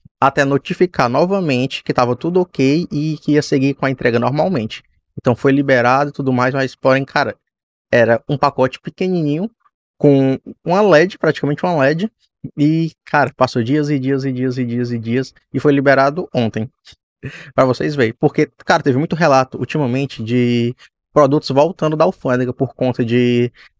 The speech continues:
é, declaração genérica, tipo, preço muito baixo ou às vezes nem o preço, questão de nome em si do produto. Se você compra uma placa de vídeo, ela tava da-, ela tava declarada como placa de vídeo, né? Como graphic card.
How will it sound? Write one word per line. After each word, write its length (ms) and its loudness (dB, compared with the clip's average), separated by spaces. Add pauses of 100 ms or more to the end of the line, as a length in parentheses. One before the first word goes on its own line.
(120)
é, 300 2
declaração 600 0
genérica, 560 -2
tipo, 600 -2
preço 300 0
muito 240 -2
baixo 560 0 (500)
ou 80 6
às 140 4
vezes 160 0
nem 120 0
o 60 -2
preço, 340 0
questão 360 -2
de 440 0 (140)
nome 360 0
em 20 0
si 120 -4
do 80 2
produto. 440 -2
Se 320 -2
você 180 -2
compra 220 0
uma 40 -2
placa 240 0
de 80 -2
vídeo, 320 -4 (320)
ela 120 2
tava 180 -2
da-, 260 0
ela 200 2
tava 180 0
declarada 380 2
como 180 0
placa 420 0
de 120 0
vídeo, 280 0
né? 220 -2
Como 320 -2
graphic 300 -2
card. 400 -2